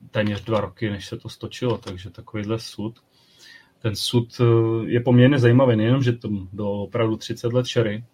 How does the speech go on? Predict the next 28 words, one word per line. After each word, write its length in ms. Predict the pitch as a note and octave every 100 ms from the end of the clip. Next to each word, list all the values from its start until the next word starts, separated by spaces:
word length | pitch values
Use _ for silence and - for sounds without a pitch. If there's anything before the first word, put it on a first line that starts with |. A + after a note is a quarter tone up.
| -
ale 300 | A2+ G#2 G#2 F#2 _ _ -
oni 160 | G#2+
ho 120 | G#2
potom 300 | A2+ A2+ A#2+
vlastně 280 | A2+ G#2+ B2
ještě 200 | A#2 -
upravili 680 | - B2+ B2+ A#2 A2+ A2+ A#2+ - - - - _ _ _ _ _ _ _ _ - - _ _
takzvanou 500 | - G2+ G#2+ G#2+ A2+
metodu 580 | A2+ G#2+ A#2+ A2 A#2 A2+ F2+ G2 - -
ne-, 580 | - G2+ G#2 - G#2+ G#2+ - -
N 260 | A2+ A#2+ - _ -
E 320 | A#2 A2 A2+ -
O 260 | A2 G#2+
C, 400 | G#2+ - G2+ A2 B2+
což 200 | - G2+
je 160 | G#2+ G#2+
New 220 | A2+ A#2+
Era 280 | A2 A2 A#2
of 160 | A#2
Cask, 380 | - G2+ - - _ _ _ - - - - - - -
kdy 160 | G#2+
vlastně 320 | G#2+ G#2+ - A2+
oni 180 | A2+
vrchní 340 | A2+ A2+ - A#2
vrstvu 460 | G#2+ G#2+ - B2+
vypá-, 420 | A#2 A2+ A#2+ A2 -
eh, 1000 | A#2+ G#2+ G#2+ G2+ G2+ G2+ F#2+ - - G#2+
obrousí 680 | G#2 A2+ G#2+ - A2+ G#2+